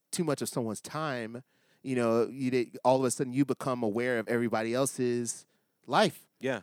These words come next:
Speaker 1: You know, you've been, you're together for ten years, or for, how, my, my band's been together for, like, thirteen years. I don't know how many bands that people have bands they've been together, like,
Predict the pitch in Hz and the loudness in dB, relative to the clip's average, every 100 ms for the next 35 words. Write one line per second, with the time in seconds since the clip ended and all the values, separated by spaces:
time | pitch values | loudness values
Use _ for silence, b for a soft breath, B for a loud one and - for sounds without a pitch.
0 | - 143 143 143 135 131 143 135 135 123 | -2 2 4 4 2 2 0 0 0 0
1 | 147 160 143 - 131 147 135 139 143 143 | -2 2 0 -2 -6 -4 -2 -2 0 0
2 | 123 113 113 123 104 104 107 107 104 104 | 0 -2 -2 -6 -6 -8 -6 -4 -4 -4
3 | 101 98 98 95 110 98 120 120 - 110 | -8 -6 -6 -4 -6 -4 -2 -2 -4 -8
4 | 107 113 104 113 110 107 107 107 110 101 | -4 -2 -2 -2 -2 -2 -4 -6 -6 -4
5 | 101 95 - 135 107 110 98 113 101 101 | -6 -8 -6 -4 -2 -4 -6 -6 -8 -8
6 | 98 98 98 110 87 85 | -8 -6 -2 -2 -2 -6